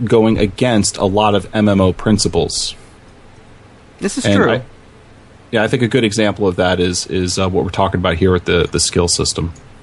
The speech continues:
Speaker 2: I like the diversity in the skill system for an M M O.
Speaker 1: Yeah.
Speaker 2: I don't like being cut dry into a role.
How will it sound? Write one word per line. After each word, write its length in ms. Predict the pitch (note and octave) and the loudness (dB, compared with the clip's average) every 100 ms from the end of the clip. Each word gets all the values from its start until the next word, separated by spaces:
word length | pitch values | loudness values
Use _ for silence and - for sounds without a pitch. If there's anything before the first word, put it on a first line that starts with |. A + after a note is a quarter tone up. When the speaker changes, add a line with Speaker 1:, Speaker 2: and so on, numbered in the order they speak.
| - - - - - - - - - - - - - - | -20 -20 -20 -20 -20 -20 -20 -20 -18 -18 -20 -20 -14 -2
Speaker 2:
I 140 | D3+ | 0
like 340 | C3 A#2 G2+ - - | 2 2 0 -8 -12
the 100 | G2+ | -6
diversity 520 | A2 G2+ G#2+ G2+ G#2+ G2+ | -4 -4 -6 -6 -6 -6
in 60 | |
the 60 | G2 | -6
skill 200 | G#2+ G2 | -6 -8
system 260 | G2+ - | -8 -12
for 140 | F#2+ F#2+ | -10 -8
an 60 | |
M 40 | G2 | -6
M 120 | F#2 | -6
O. 140 | F#2 G#2 - - - - - - - | -8 -10 -16 -20 -20 -20 -20 -16 -4
Speaker 1:
Yeah. 220 | G2+ E2 - - - - - - - - | -2 -2 -6 -18 -20 -20 -20 -20 -20 -4
Speaker 2:
I 140 | A2 A#2 | 0 2
don't 180 | A#2+ | 0
like 280 | A2+ A#2 G#2+ | 0 -2 -2
being 260 | A#2 A2 G#2 - | -6 -6 -8 -8
cut 220 | - - | -4 -4
dry 200 | A2+ A2+ G2+ | -2 -2 -2
into 140 | G2+ | -2
a 60 | G2 | -4
role. 240 | G2+ G2 | -4 -6